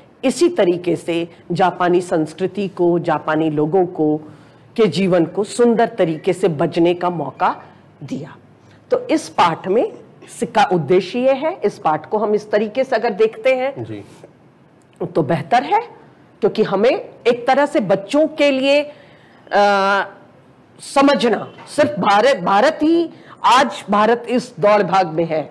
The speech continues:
Speaker 2: जी।
Speaker 1: कई समस्याएं आप सुन रहे हैं, जॉब नहीं है, ये नहीं है, वो कई तरह के घर के अंदर तनाव
Speaker 2: तनाव
Speaker 1: है।
Speaker 2: है बच्चों में।
Speaker 1: और अभी कोविड का time निकला, उसके बाद तो और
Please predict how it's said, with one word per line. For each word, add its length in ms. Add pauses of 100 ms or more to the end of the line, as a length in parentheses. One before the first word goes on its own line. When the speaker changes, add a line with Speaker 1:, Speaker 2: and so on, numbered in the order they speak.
(100)
Speaker 2:
जी। 280 (880)
Speaker 1:
कई 140
समस्याएं 540
आप 140
सुन 220
रहे 120
हैं, 120
जॉब 320
नहीं 340
है, 440 (120)
ये 200
नहीं 320
है, 100
वो 220
कई 340
तरह 340
के 180
घर 180
के 140
अंदर 240
तनाव 360
Speaker 2:
तनाव 240
Speaker 1:
है। 60
Speaker 2:
है 100
बच्चों 260
में। 60
Speaker 1:
और 140
अभी 180
कोविड 440
का 120
time 320
निकला, 340
उसके 340
बाद 300
तो 60
और 500